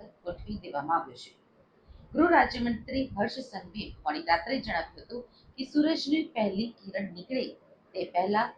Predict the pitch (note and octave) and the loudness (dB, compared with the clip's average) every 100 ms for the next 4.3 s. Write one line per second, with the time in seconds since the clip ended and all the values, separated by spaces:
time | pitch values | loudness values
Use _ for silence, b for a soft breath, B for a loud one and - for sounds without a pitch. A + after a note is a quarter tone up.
0 | - A3 C#4 D4 - E3 E3 - - G#3+ | 0 4 6 6 6 6 4 -2 -4 -6
1 | - D#3+ - G3+ G3+ D3+ D3 B2 - - | -8 -10 -8 -8 -4 -2 0 -2 -6 -16
2 | - - - _ _ _ _ - - C#4+ | -20 -20 -20 _ _ _ _ -16 4 6
3 | C#4+ D4+ - G3+ - - F3+ - - - | 6 4 -4 -8 -4 0 2 0 0 -2
4 | - C4 - | -2 -8 -8